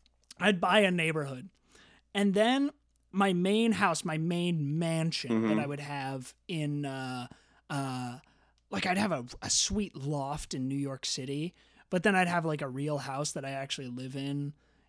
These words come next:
Speaker 1: you know, somewhere in the Midwest or something, or in the South.
Speaker 2: Yeah.
Speaker 1: And I would, uh, place landmines around that house, and I would buy a Bengal tiger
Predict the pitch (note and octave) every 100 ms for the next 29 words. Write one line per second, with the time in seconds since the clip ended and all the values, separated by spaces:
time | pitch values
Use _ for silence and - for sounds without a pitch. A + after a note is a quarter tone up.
0 | - D3 B2+ - D#3 C3+ C3 C3 C3 B2
1 | C3 - C#3 D3 C#3+ D3 D3 D3 B2+ B2
2 | - B2+ C3 D3 _ _ _ - - -
3 | _ - G2+ F2+ F3 E3+ E3 - F3+ F#3
4 | E3 D#3+ D3 B2+ - _ _ _ _ _
5 | _ _ _ _ F3+ D3 C#3+ - - F3+
6 | D3+ D3+ D3 D3 D3 C#3 D3 E3 - -
7 | D3+ C#3+ D3 D#3 C3 C#3 - - _ _
8 | _ _ _ _ _ _ _ - - G3
9 | D#3 D3+ D3 D3 D#3 D3+ C#3 A#2+ E3+ D#3+
10 | D#3+ D#3+ C3+ - C3+ B2+ B2 A#2